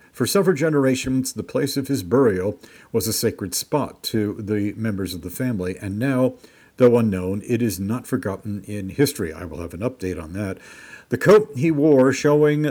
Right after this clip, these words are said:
the bullet holes and bloodstains, has been preserved all these years and is now in the possession of Sarah C. Meade. I will have an update on that, too.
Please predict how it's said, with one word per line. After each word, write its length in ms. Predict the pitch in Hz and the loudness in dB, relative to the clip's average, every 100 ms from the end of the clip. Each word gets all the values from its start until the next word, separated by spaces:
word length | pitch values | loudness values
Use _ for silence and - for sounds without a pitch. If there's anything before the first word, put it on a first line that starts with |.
| - | -4
the 380 | 104 135 131 131 | -2 2 4 4
bullet 440 | 104 127 175 127 | 2 4 4 4
holes 400 | 98 82 92 101 | 0 -4 -6 -6
and 120 | 95 | -6
bloodstains, 680 | 92 123 117 - 85 82 95 | -2 -2 -2 -8 -12 -10 -8
has 160 | 107 85 | -8 -6
been 340 | 92 143 151 | -4 -2 -2
preserved 560 | 143 143 - 107 107 98 | -2 -4 -2 0 0 0
all 140 | 101 | -2
these 260 | 98 107 90 | 0 -4 -4
years 300 | 82 90 104 | -6 -6 -6
and 100 | 104 | -6
is 140 | 92 | -6
now 340 | 92 110 139 131 | -4 0 0 -2
in 160 | 123 127 | -4 -4
the 80 | 127 | -2
possession 640 | 135 - 101 95 104 98 - - - - - | -4 -4 -6 -6 -8 -8 -12 -20 -20 -16 -2
of 260 | 120 117 - | 0 0 -2
Sarah 400 | - 110 95 90 | -4 -2 -2 -2
C. 240 | - 92 | -4 -4
Meade. 380 | 104 131 87 80 | -2 -2 -2 -6
I 80 | 80 | -8
will 160 | 85 | -8
have 120 | 90 90 | -6 -6
an 80 | |
update 360 | 95 - 101 101 | -8 -6 -6 -4
on 120 | 104 | -4
that, 200 | 110 - | -4 -4
too. 360 | 151 160 143 | -2 0 0